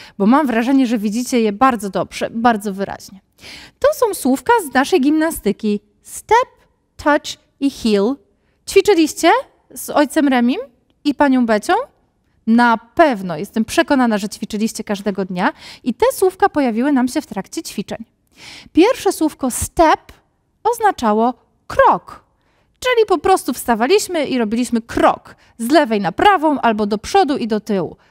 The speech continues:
Step. Drugie słówko to było słówko touch. Touch oznacza dotyk, dotknąć, touch. Używaliśmy go dlatego,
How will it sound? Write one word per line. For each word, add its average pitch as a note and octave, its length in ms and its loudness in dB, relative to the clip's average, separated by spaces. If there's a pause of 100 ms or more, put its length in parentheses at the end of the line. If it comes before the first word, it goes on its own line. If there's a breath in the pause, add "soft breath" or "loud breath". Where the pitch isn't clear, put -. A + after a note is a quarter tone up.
(180)
Step. - 640 -2 (1900)
Drugie G4+ 360 2
słówko B3 380 -2
to - 140 2
było G3+ 300 -2
słówko D#4 500 -2 (340)
touch. - 560 -2 (640 soft breath)
Touch - 500 -2 (120)
oznacza B3+ 580 2 (280 soft breath)
dotyk, A3 640 0
dotknąć, A3+ 760 -2 (120)
touch. - 460 -6 (1800)
Używaliśmy A3+ 600 0
go B3 100 0
dlatego, A3 540 -2